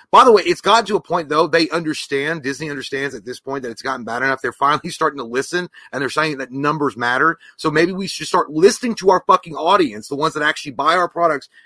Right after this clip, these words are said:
and go and see our movies, what they like and what they want, instead of trying to do our own thing over here to be, like, the virtue signaling assholes that they've tried to be over the last five years, and we'll get better results. And by the way, they're also canceling,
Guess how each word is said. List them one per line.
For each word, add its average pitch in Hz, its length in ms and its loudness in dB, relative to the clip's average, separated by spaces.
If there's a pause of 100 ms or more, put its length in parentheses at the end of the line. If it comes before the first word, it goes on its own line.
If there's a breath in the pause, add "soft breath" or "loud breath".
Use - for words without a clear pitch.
and 127 100 -8
go 156 140 0
and 147 80 -8
see 175 180 -4
our 175 100 2
movies, 156 260 -4
what 135 160 -6
they 156 180 2
like 170 360 0
and 127 60 -10
what 139 140 -6
they 131 100 -4
want, 151 460 0 (360)
instead 143 280 -6
of 139 80 -16 (140)
trying 175 220 0
to 160 40 -6
do 165 160 -6
our 156 100 4
own 180 200 0
thing 151 180 -4
over 139 140 -2
here 143 160 -4
to 135 80 -4
be, 139 180 -2
like, 131 260 -4 (220 soft breath)
the 135 60 0
virtue 156 320 0
signaling 151 400 -6
assholes 147 400 0
that 117 80 -14
they've 127 220 -8
tried 175 260 4
to 151 40 -6
be 123 160 -8
over 117 200 -6
the 117 80 -14
last 123 340 -6 (300)
five 156 260 4
years, 139 380 -4 (340 soft breath)
and 180 160 -2
we'll 220 140 4
get 190 160 2
better 196 180 2
results. 165 500 -2
And 156 140 -4
by 185 160 2
the 180 80 -2
way, 170 280 0 (200)
they're 160 160 4
also 165 300 0
canceling, 147 580 -4